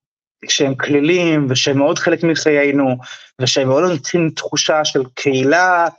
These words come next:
ושל ביחד, בטח עכשיו, וכאילו, באמת, אה, כיף גדול.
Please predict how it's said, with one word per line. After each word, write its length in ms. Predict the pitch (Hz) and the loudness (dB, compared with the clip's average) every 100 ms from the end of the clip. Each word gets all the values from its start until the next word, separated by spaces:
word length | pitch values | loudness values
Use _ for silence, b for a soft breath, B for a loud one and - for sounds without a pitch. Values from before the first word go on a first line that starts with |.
| - _ _ | -20 _ _
ושל 300 | 123 120 131 | -6 -2 -2
ביחד, 720 | 117 131 165 175 - 151 143 127 127 107 117 | 0 2 2 2 0 0 0 -2 -6 -8 -4
בטח 260 | 147 156 151 | -2 -2 -4
עכשיו, 500 | - - 151 143 131 123 | -4 0 2 2 -2 -6
וכאילו, 680 | 120 - 117 120 117 117 113 117 _ _ _ _ _ - | -8 -2 0 0 2 0 -2 -6 _ _ _ _ _ -6
באמת, 300 | 113 117 117 117 - | -2 0 0 -4 -4
אה, 200 | 113 107 107 | 0 0 0
כיף 160 | 120 110 | -4 -2
גדול. 340 | 113 117 110 | 0 0 -2